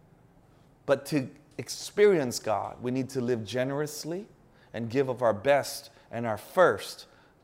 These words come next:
to God. And especially when he asks that of us, do we obey? So to know God as, as God the provider, then live generously to God first.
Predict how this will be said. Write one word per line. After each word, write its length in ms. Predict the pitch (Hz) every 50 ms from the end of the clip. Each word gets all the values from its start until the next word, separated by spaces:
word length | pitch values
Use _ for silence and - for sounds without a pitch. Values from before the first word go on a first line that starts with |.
| _ _
to 160 | - - 135
God. 360 | 123 110 113 104 90 53 58 - - - - - _ _
And 100 | - 110
especially 600 | 110 107 - - - - - 156 147 - - 131 117
when 160 | 113 110 107
he 80 | 110 107
asks 360 | 92 107 113 117 117 - -
that 140 | 117 110 110
of 140 | 107 98
us, 380 | 98 92 - - - - - - - - - _ _ _ _ _ _ _ _
do 100 | - 113
we 140 | 107 107 101
obey? 320 | 95 90 101 95 - - - - - _ _ _ _ _ _ _ _ _ _ _ _
So 160 | - - 139
to 160 | 131 135 - 143
know 220 | 139 156 165 160
God 260 | 147 151 147 151 147
as, 100 | 131 120 107 104 - - -
as 200 | - 120 110 104
God 420 | 110 110 113 127 127 135 139 139
the 80 | 135 127
provider, 640 | - 127 117 104 107 127 131 160 151 117 98 98 - - - - _ _ _ _ _ _ _ _ _ _ _ _ _ _ _ _ _ _ _ _ _ -
then 240 | 117 123 123 123 120
live 200 | 139 151 139 113
generously 760 | 98 98 131 143 151 151 143 127 117 110 - - - 120 107
to 220 | - - - 135
God 360 | 120 120 120 117 117 113 104 -
first. 480 | - 120 107 95 95 - - - -